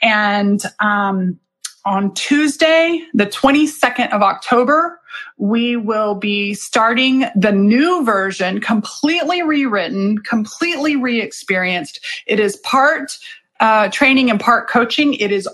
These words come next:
all live. It is all connected with me. It is all connected with our community. It is a very intimate process.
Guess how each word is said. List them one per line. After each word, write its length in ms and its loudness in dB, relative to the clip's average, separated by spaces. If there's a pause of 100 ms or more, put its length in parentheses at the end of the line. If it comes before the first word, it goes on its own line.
all 280 4
live. 580 2 (360)
It 120 2
is 140 2 (160)
all 260 4
connected 560 0
with 240 -4
me. 440 -2 (300)
It 160 -2
is 180 -2
all 320 4
connected 400 0
with 160 -2
our 120 2
community. 640 -2
It 60 -6
is 100 -6
a 60 -2
very 260 -2 (120)
intimate 800 2
process. 960 -2